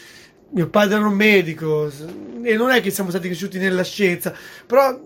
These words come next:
ma ne-, e neanche nel, nel fomento contro i preti. Veniva da sé perché ragionavamo che eravamo contro i preti, sostanzialmente. E mi ricordo che l'ho detto a un certo punto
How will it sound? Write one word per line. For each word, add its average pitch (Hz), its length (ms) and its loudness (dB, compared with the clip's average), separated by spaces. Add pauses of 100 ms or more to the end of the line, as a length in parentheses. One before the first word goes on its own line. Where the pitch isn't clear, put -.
ma 214 100 -2
ne-, 233 180 -4
e 226 100 2
neanche 233 480 0
nel, 208 360 0
nel 196 180 -2
fomento 208 480 -4
contro 180 260 -6
i 170 40 -4
preti. 156 500 -6 (880)
Veniva 233 420 2
da 214 140 2
sé 226 280 0
perché 175 240 -2
ragionavamo 175 640 0
che 143 120 -10
eravamo 147 280 -10
contro 147 240 -14
i - 60 -16
preti, 135 280 -16
sostanzialmente. 156 960 -8
E - 800 -18
mi 233 120 -6
ricordo 320 200 0
che 214 80 -6
l'ho 262 80 4
detto 196 240 2
a 165 40 -2
un - 40 -8
certo 160 240 -4
punto 151 420 -8